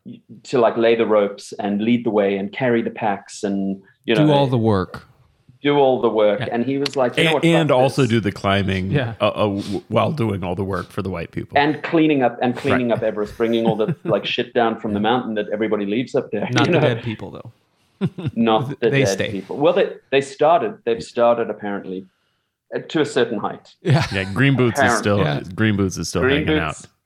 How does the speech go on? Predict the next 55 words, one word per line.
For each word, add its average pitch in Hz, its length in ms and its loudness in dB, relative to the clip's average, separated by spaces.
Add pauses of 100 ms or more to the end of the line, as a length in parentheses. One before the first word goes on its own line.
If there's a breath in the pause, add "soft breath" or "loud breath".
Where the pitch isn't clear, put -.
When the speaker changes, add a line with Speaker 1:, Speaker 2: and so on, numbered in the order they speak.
(320)
Speaker 2:
He's 196 240 2
Speaker 1:
Green 208 100 -2
Speaker 2:
not 156 120 4
Speaker 1:
Boots 131 40 0
is 127 40 -2
Speaker 2:
going 120 200 4
Speaker 1:
still 110 100 2 (140)
a 139 60 4
Speaker 2:
anywhere, - 20 2
<laughs> 139 220 0
Speaker 1:
fixture. - 220 0
Speaker 2:
man. - 120 -16
That 160 140 -2 (140)
guy's 170 100 4
Speaker 1:
I, 127 180 2
Speaker 2:
a, - 100 -6
that's 151 200 0
Speaker 1:
he, - 20 0
Speaker 2:
a 117 40 0
monument 117 540 -2
at - 100 -14
this 120 140 -6
point. 127 380 -8
Speaker 1:
he's 190 240 0
part 165 240 4
of 135 80 -2
the 135 60 0
landscape 127 580 2
Speaker 2:
Yeah. 123 160 0
Speaker 1:
now. 104 220 2
I 180 100 2
think 139 220 -2
he's, 127 400 -6
Speaker 3:
<laughs> - 20 -20 (180)
What 165 100 2
do 190 80 4
they, 190 80 4
Speaker 1:
he's 175 100 4
Speaker 3:
what 165 100 4
do 165 80 2
they 139 100 4
Speaker 1:
seeing 131 100 0
Speaker 3:
call 123 180 4
Speaker 1:
a 107 40 2
Speaker 3:
it? - 40 0
Rainbow 107 400 2
Valley? 95 480 0
Is 92 160 -6
that, 95 240 -2
that 98 140 0
what 92 80 -8
they, 87 220 -4
they - 260 -4
call 87 300 -4
the, 87 500 -4